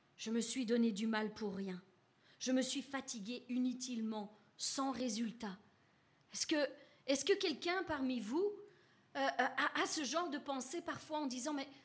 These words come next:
j'ai beau accomplir ce que je, ce que je veux, j'ai l'impression que tout ça sert à rien. J'ai l'impression d'avancer dans le vide. J'ai, j'ai jamais aucun résultat concret devant les yeux. J'ai l'impression que tout ce que je fais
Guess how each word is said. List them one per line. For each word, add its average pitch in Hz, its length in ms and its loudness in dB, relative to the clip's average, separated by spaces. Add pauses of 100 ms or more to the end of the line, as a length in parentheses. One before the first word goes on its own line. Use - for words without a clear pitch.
(380)
j'ai - 180 -4
beau 262 160 0
accomplir 311 560 -4
ce - 100 -2
que 294 140 -6
je, 240 220 -6
ce - 180 -6
que 302 140 -4
je 208 180 -6
veux, 339 200 -2 (460)
j'ai 285 200 0
l'impression 294 500 -2
que - 80 -14
tout 285 140 -6
ça 285 200 -2
sert 240 260 -2
à 220 100 2
rien. 208 280 -4 (380)
J'ai 302 120 0
l'impression 311 340 0
d'avancer 285 440 0
dans 269 160 2
le 247 80 -2
vide. 240 200 -4
J'ai, 233 220 -2
j'ai 294 360 -4 (220)
jamais 320 340 2
aucun 311 420 0
résultat 294 460 -4
concret 311 520 -4
devant 269 260 -4
les 269 280 0
yeux. 302 120 -2 (320)
J'ai 320 160 -2
l'impression 339 560 -2
que 320 120 -2
tout 480 280 -4
ce - 80 -2
que 349 120 -2
je - 140 -2
fais 403 300 -2